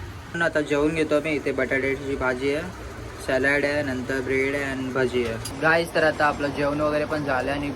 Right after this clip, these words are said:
बाहेर जोरात आता पाऊस चालू झाला आहे आणि आता आपण झोपायला घेणार आहोत, कारण की आपल्याला सकाळी उठायचं आहे. तर आता आपण झोपूया आणि तुम्हाला मी डायरेक्ट, मित्रांनो, सकाळी भेटतो. आणि I hope सकाळी पाऊस नाही पाहिजे बिलकुल, पण आता वाट लागणार आहे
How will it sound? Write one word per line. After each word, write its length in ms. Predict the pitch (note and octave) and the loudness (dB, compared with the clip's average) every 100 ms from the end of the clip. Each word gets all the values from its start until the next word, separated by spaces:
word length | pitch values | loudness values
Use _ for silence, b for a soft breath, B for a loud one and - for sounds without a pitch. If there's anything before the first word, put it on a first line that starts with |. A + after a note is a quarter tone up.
| B2+ | -2
बाहेर 260 | C3+ C#3+ | 0 0
जोरात 380 | C3+ C3+ C#3+ D3 | -2 0 0 0
आता 160 | C#3+ D3 | 0 -2
पाऊस 320 | D3+ C3 C#3+ - - | 0 0 0 -4 -2
चालू 220 | D3+ C#3 | 0 2
झाला 240 | C#3+ C3 C#3+ | 0 0 -2
आहे 560 | F#3 - - - - | -2 -6 -10 -10 -6
आणि 460 | A#2+ B2+ C3 C3 C3 | -4 -2 -2 -2 -2
आता 240 | C3 A#2+ | -2 0
आपण 260 | D3 C#3+ D3+ | 0 2 0
झोपायला 380 | D3 C#3 D#3 E3 | 0 2 4 6
घेणार 280 | D#3 D3+ D3 | 4 2 4
आहोत, 140 | D#3 D3+ | 2 0
कारण 340 | C#3+ C3 C#3 C#3+ | 0 2 0 -2
की 100 | C#3 | -2
आपल्याला 280 | C3+ C#3 C#3 | -2 -2 -2
सकाळी 320 | D3 C#3 C#3 | -2 0 0
उठायचं 440 | C3+ C#3 C3+ - | 0 0 0 -2
आहे. 300 | C#3 - - - - - | -4 -4 -8 -10 -10 -6
तर 140 | B2+ B2+ | -4 -2
आता 220 | B2+ C3+ | 0 -2
आपण 240 | C3+ C#3+ C3+ | -2 -2 -2
झोपूया 400 | C#3 C3 D#3+ G3+ A3+ - | -4 0 0 0 -4 -6
आणि 260 | C3+ C3+ C#3 | -4 -4 -2
तुम्हाला 280 | D#3 D3 D#3 | 0 4 4
मी 100 | D#3 | 4
डायरेक्ट, 320 | D3 C#3+ D3 | 0 0 0
मित्रांनो, 380 | C#3+ C#3+ D3 D3 | -4 -4 -4 -2
सकाळी 320 | D3 C#3+ D3 D3+ | -4 0 2 2
भेटतो. 220 | C3 C#3 | 0 -2
आणि 140 | C#3 | 0
I 140 | C#3+ C#3 | 0 0
hope 220 | C#3+ C#3+ | -2 -2
सकाळी 380 | C#3+ C3 C3+ C#3 C3+ - - - | -4 -2 0 0 -4 -8 -8 2
पाऊस 280 | C#3+ D#3 E3 | 6 6 4
नाही 140 | F3+ F3+ | 2 4
पाहिजे 280 | E3 D#3 D#3 | 6 4 2
बिलकुल, 340 | D3 C#3 C#3+ | 0 -2 -4
पण 180 | D3 C#3+ | -2 -2
आता 140 | C#3 | 0
वाट 260 | C3 B2+ C3 | 2 2 2
लागणार 300 | C3+ B2+ B2 | 0 -2 -2
आहे 140 | A#2+ | -2